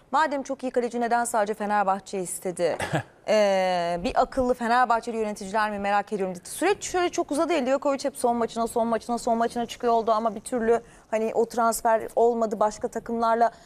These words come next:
Speaker 1: hani yarıştığını konuşmadık Fenerbahçe'nin. Daha çok oyuncu üzerinden konuştuk hep bunu. Bununla ilgili ne düşünüyorsun?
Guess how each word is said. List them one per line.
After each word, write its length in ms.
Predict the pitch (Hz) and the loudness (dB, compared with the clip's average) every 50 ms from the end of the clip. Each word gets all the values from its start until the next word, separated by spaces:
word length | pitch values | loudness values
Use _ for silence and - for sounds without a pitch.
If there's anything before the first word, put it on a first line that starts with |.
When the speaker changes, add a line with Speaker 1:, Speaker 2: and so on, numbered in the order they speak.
| - _ - | -20 _ -6
Speaker 1:
hani 260 | 220 220 214 208 214 | -2 -2 0 -2 0
yarıştığını 580 | 220 226 240 - - - - 247 240 240 233 233 | 0 0 -2 -2 -4 -6 -2 0 0 2 0 -2
konuşmadık 680 | - - 233 226 240 233 - 247 247 226 226 233 - - | -2 -2 0 0 0 -2 -2 -2 -2 0 0 -2 -4 -4
Fenerbahçe'nin. 720 | 233 226 226 226 220 214 226 220 214 - - 233 226 226 | -2 0 2 2 2 2 2 0 -2 -4 -8 -8 -2 0
Daha 120 | 233 240 | 0 2
çok 160 | 233 262 - - | 0 0 0 0
oyuncu 320 | 220 220 226 233 220 254 | 2 2 2 0 0 2
üzerinden 540 | 277 262 214 240 233 226 220 214 226 220 208 | 2 2 4 2 2 2 2 0 0 0 0
konuştuk 400 | - 233 220 214 - - - - | -4 -8 -8 -8 -10 -14 -6 -6
hep 200 | 240 233 - - | -6 -6 -6 -8
bunu. 180 | 220 220 214 _ _ - - - _ _ _ - _ _ - | -8 -8 -8 _ _ -20 -20 -20 _ _ _ -20 _ _ -8
Bununla 120 | 254 226 | -8 -8
ilgili 180 | 196 180 180 175 | -6 -6 -8 -8
ne 100 | 165 170 | -8 -10
düşünüyorsun? 560 | - - - - 190 - - - - - - | -12 -16 -20 -14 -12 -12 -12 -14 -16 -20 -20